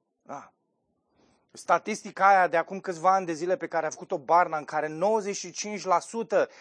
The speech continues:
nouăzeci și cinci la sută dintre oamenii din mediul evanghelic nu întors-, nu, nu, uh, nu, uh, condusese pe nimeni la Domnul în viața lor.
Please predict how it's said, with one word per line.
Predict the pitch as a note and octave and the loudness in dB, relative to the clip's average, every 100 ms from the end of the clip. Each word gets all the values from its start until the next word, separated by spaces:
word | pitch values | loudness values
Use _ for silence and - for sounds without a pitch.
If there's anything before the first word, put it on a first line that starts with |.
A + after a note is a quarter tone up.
| - | -20
nouăzeci | - F3+ C#4+ D#4 A#3+ | -8 0 2 4 0
și | - | -4
cinci | B3 A3+ | -4 2
la | G#3 | 2
sută | - G#3+ F#3 | 2 -4 -2
dintre | E3+ D#3+ D#3+ D3+ - - - | -4 -4 -6 -8 -10 -20 -10
oamenii | D3+ F#3 G3 F#3+ E3+ | 0 2 2 0 -8
din | C#3+ E3 D3+ D#3+ | -8 -10 -10 -10
mediul | D#3 F3+ F#3+ F#3 | -6 -4 -2 0
evanghelic | D#3+ D#3 D3 E3 D#3 | 0 -2 -4 -4 -4
nu | D#3+ F#3 | -4 -6
întors-, | F3 E3 D3 - - | -4 -6 -6 -20 -16
nu, | E3 F3+ F#3 - - | -6 -2 -4 -6 -16
nu, | D#3+ F3 E3+ | -6 -2 0
uh, | C3+ C#3+ C3+ C3 _ _ _ | 0 2 0 -2 _ _ _
nu, | - D#3 D#3+ E3+ E3 D3+ C3 | -16 -12 -6 -4 0 2 4
uh, | A#2 | 2
condusese | F3+ F3 E3+ F#3+ F3+ | 0 0 -2 -4 -6
pe | D3+ D#3 | -10 -8
nimeni | E3 F3+ | -6 -4
la | D3+ | -4
Domnul | B2+ B2+ A2 D2+ - - | -4 -4 -6 -12 -18 -16
în | B2+ | -14
viața | A#2 E3 G#3 C#3 | -2 0 0 -4
lor. | C3 - | -4 -6